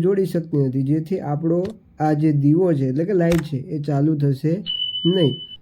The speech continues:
એટલે કે તેલ છે એ વિદ્યુતનું કેવું છે? તો કે અવાહક છે. જ્યારે પાણી છે એ વિદ્યુતનું કેવું છે? તો કે સુવાહક છે, જેથી આ લાઇટ પાણીથી ચાલે છે, પણ તેલથી ચાલતી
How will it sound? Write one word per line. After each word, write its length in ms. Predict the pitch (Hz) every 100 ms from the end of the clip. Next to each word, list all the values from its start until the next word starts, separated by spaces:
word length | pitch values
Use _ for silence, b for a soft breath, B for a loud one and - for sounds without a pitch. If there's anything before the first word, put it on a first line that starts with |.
| _ _ _ _
એટલે 200 | 151 170 180
કે 120 | 196 175 -
તેલ 200 | 185 185 180
છે 140 | 170 165
એ 40 |
વિદ્યુતનું 580 | 143 147 139 160 151 147
કેવું 240 | 160 175 165
છે? 140 | 147 143
તો 60 | 151
કે 120 | 156 208 -
અવાહક 500 | 170 170 147 131 127
છે. 100 | - - b b b b
જ્યારે 240 | 139 160 180 -
પાણી 420 | 151 170 208 226
છે 160 | 175 190
એ 40 | 185
વિદ્યુતનું 520 | 170 151 175 175 170
કેવું 240 | 170 170
છે? 160 | 165 160 160 -
તો 60 | 147
કે 120 | 180
સુવાહક 540 | 214 233 226 190 160 147
છે, 120 | 147
જેથી 380 | 127 156 165 190
આ 160 | 165 151
લાઇટ 340 | 147 143 170 - b b b _
પાણીથી 640 | 185 190 190 180 175 170
ચાલે 380 | 170 135 135 147 151 156
છે, 200 | - 139 127
પણ 280 | - 147 160 165
તેલથી 540 | 160 147 139 139 143 135
ચાલતી 520 | 131 123 147 139 143